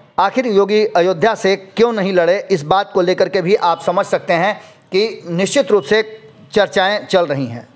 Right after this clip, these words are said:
इस पर अयोध्या धाम स्थित, अ, वशिष्ठ पीठाधीश्वर महंत गिरीशपति, अ,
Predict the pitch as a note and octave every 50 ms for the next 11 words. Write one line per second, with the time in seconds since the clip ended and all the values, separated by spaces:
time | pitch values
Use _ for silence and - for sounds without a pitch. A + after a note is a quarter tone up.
0 | _ - G#3 A3 G#3+ A3 A3+ A3 G#3 - G#3+ G#3 G#3 - - F#3 F3+ F#3 F#3+ F3
1 | F#3+ G#3+ G#3 E3 F3 G3 G3+ G3+ - - - F#3 C#3+ - G#3 A3+ A3 - - -
2 | - - - - - - - - F3 F#3 G3 G3 F3 G3+ F#3+ - D4 C#4+ G#3 -
3 | C4 B3 A#3 F#3 - A3 G#3+ - G#3+ G#3+ F#3+ G#3 G3+ - - A3+ A#3 A3+ A3+ F#3
4 | F#3 F#3 E3+ G#3 A#3 A3+ - G#3+ G#3+ G#3+ G#3+ - - - D#3+ D3 D#3+ F#3+ G#3+ C4
5 | B3 - - - - G3+ - G#3+ F#3